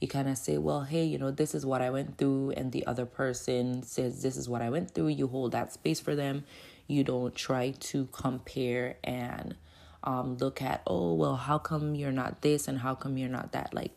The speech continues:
you know, that doesn't matter. So, yeah. And number three, um, so number three is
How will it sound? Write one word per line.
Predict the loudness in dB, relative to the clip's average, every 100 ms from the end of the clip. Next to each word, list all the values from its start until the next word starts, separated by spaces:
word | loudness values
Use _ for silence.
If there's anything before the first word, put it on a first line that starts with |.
| -2
you | 0
know, | 0 0
that | 0 2
doesn't | -2 -2 -2
matter. | -2 -4 -10 -16 -20 -18 -12 -10 -10 -14 -20 -10
So, | 4 4 4 0 -8 -20 4
yeah. | 6 6 2 -16 -14 -14 -12 -16 0
And | 4 6
number | 6 6 4
three, | 8 10 12 12 8 6 2 -16 -20 -20 -20 -20 -20 -10 -10 -6 0
um, | 2 2 2 0 -2 -2 -6 -10 -20 -20 -20 -20 _ -20 -20
so | -8 4 6
number | 6 4
three | 6 8
is | 8 8 6 4